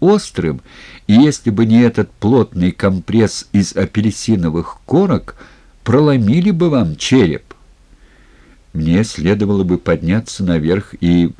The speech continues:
поблагодарить своих жён», — пробормотал судья Ди. «Это они настояли, чтобы я надел повязку».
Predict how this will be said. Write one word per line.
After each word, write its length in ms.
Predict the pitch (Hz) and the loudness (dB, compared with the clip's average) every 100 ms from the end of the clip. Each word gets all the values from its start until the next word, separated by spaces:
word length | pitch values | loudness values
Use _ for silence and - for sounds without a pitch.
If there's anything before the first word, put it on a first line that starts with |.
| - | -6
поблагодарить 800 | 95 78 85 80 76 76 90 113 | -4 -2 -2 -2 -2 -2 -2 -4
своих 420 | - 92 98 98 | -6 -2 -2 -2
жён», — 440 | - 87 170 135 - _ _ _ | -4 -2 -2 -4 -10 _ _ _
пробормотал 720 | - 82 78 78 78 - 71 | -8 -4 -4 -4 -6 -6 -10
судья 420 | 69 - 73 78 76 | -10 -8 -4 -4 -4
Ди. 320 | 69 73 - _ - - - | -4 -8 -8 _ -20 -16 -2
«Это 320 | 95 - 107 | -2 0 -4
они 400 | - 98 87 135 | 0 0 0 0
настояли, 640 | 160 151 - 123 104 82 73 | -2 -6 0 2 2 0 -4
чтобы 380 | - 82 73 | -8 -8 -4
я 160 | 78 85 | -2 -2
надел 360 | 80 78 80 76 | -2 -2 -4 -4
повязку». 760 | 90 110 85 65 - - 62 | -2 0 -2 -6 -16 -14 -14